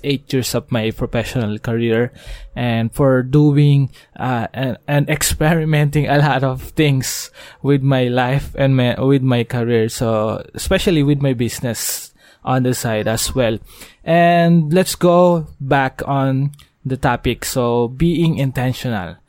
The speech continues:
What does it mean? So the first one or the first questions that I ask myself when I'm creating this episode is, what does it mean? So probably the first thing that you would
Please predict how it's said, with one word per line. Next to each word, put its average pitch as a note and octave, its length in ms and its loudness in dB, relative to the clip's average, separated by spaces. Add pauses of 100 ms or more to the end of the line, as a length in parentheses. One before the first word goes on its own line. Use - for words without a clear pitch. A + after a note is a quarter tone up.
(260)
What E3+ 280 0
does D3+ 200 0
it C#3+ 160 -2
mean? A#2+ 320 -2
So D3 160 -2
the D3 120 0
first E3 480 0
one C#3+ 480 2 (180)
or C3+ 120 -2
the C3+ 280 0
first G3+ 380 0
questions D3 540 0
that C3 160 0
I B2+ 200 0
ask - 400 -2
myself B2 680 -4 (240)
when C#3+ 160 0
I'm C#3 80 0
creating C3+ 460 0
this C#3+ 380 0 (200)
episode C3 540 -2
is, C#3 320 -4 (220)
what D3+ 360 0
does C#3 240 -2
it - 220 -4
mean? A#2+ 320 -2
So C#3 380 0
probably G3 640 0 (280)
the - 100 -2
first F#3+ 340 0
thing E3 240 0
that C#3+ 260 0
you E3 180 4
would C#3+ 420 2